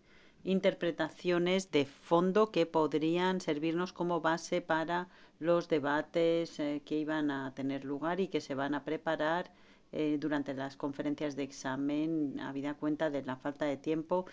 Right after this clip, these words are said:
y de que hasta la conferencia de examen todavía nos queda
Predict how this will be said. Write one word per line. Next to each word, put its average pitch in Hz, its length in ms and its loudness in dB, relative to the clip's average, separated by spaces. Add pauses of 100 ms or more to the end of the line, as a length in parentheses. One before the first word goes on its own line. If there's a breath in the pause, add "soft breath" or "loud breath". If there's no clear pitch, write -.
(240 loud breath)
y 175 100 0
de 170 200 2
que 170 220 4
hasta 156 380 -2
la 139 100 -4
conferencia 143 800 -4
de 135 580 -2 (440 soft breath)
examen 170 640 2 (340 loud breath)
todavía 156 400 4
nos 156 200 0
queda 160 400 0